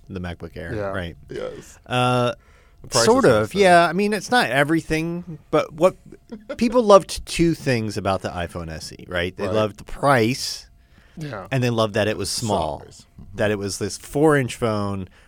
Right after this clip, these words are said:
Speaker 1: Wh-, after they had already jumped to the iPhone six and then the six S, you had big and bigger phone,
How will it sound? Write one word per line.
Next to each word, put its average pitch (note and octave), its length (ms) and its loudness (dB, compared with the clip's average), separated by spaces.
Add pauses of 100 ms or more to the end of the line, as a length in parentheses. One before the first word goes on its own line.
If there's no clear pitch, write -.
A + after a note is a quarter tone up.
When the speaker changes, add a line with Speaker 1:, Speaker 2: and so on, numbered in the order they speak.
(140)
Speaker 1:
Wh-, G#2+ 120 -6
after B2 280 0
they A2+ 160 0
had A2 100 0
already G#2+ 220 0
jumped G#2 280 -8
to F#2+ 60 -16
the G2+ 60 -10
iPhone G2 320 -8
six - 340 -10
and F2+ 160 -6
then F#2 140 -4
the F#2 60 -6
six - 340 -10
S, - 380 -6 (840)
you A2 120 -4
had A#2 200 0
big B2 240 0
and G2 140 -4
bigger F2 500 -2 (100)
phone, F2 600 -8